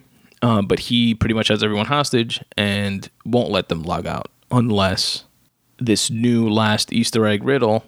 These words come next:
gets solved for him. And let me finish off with the synopsis here. Wade's life and the future of the Oasis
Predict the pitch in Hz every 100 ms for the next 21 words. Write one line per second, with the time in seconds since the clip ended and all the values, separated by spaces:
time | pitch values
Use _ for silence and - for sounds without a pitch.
0 | _ _ - - 107 - - 101 101 101
1 | - - 101 92 92 107 - _ _ _
2 | _ _ _ 117 107 95 90 - 82 -
3 | - - - - - - - - - 95
4 | - - - - - - - _ _ _
5 | - 117 120 131 117 110 120 160 - -
6 | _ _ 131 123 113 - 123 131 135 127
7 | 131 110 107 - 110 -